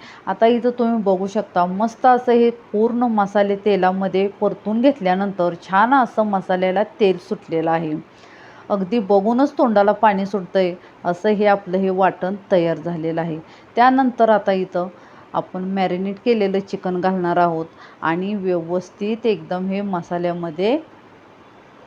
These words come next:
परतून घेणार आहोत. इथं तुम्ही बघू शकता, हे बघा मस्त असं हे पूर्ण चिकन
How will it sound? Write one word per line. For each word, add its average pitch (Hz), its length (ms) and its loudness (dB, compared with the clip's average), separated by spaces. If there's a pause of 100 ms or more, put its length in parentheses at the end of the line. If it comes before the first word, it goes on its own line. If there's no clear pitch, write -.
(520)
परतून 196 420 0
घेणार 156 340 -2
आहोत. 143 220 -2 (340)
इथं 185 200 -6
तुम्ही 202 300 -6
बघू 170 340 -6
शकता, 214 400 -4
हे 175 160 -2
बघा 185 280 -2
मस्त 185 440 -4
असं 202 280 2
हे 185 140 -2
पूर्ण 208 580 -4
चिकन 190 440 -8